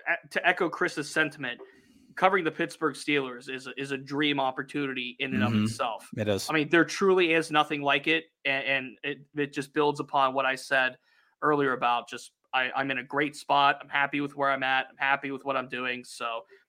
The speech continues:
Speaker 1: but if I had to pick, you know, I had a la carte, I could just pick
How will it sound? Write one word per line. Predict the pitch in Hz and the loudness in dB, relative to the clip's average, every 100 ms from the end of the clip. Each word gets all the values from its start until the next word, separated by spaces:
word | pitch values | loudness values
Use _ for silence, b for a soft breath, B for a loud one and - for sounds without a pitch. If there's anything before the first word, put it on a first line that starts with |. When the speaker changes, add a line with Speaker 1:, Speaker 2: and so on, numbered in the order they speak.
| - | 8
Speaker 1:
but | 180 - | 8 8
if | 160 | 6
I | 185 185 | 6 8
had | 202 202 | 10 8
to | 180 160 - | 6 0 -4
pick, | - 220 214 - - _ _ _ | 4 6 6 0 -20 _ _ _
you | 190 | 2
know, | 175 151 131 | 4 4 4
I | 165 | 0
had | 180 170 - | 2 -2 4
a | 190 | 4
la | 196 | 4
carte, | 190 190 202 208 180 | 2 6 6 6 4
I | 170 | 0
could | - 151 | 0 -2
just | 147 - | -4 -12
pick | - 180 185 - | -4 -2 -2 -6